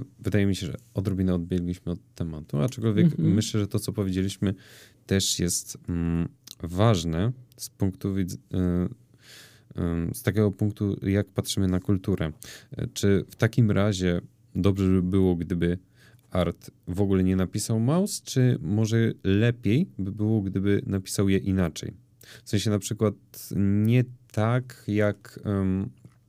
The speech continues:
Speaker 1: jak zrobił to właśnie w swoim, mm, opus magnum. W sensie,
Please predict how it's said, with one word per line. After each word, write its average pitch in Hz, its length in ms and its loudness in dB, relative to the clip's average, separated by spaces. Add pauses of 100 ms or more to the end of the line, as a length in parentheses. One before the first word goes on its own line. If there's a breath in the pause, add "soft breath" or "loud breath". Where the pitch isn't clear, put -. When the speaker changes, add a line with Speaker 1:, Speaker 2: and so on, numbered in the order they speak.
(300)
Speaker 1:
jak 101 160 6
zrobił 107 280 2
to 95 140 -2
właśnie 98 320 0
w 92 60 -6
swoim, 95 400 -2 (200)
mm, 90 440 0 (100)
opus - 320 -2
magnum. 80 440 -2 (480 loud breath)
W - 40 -20
sensie, 85 400 0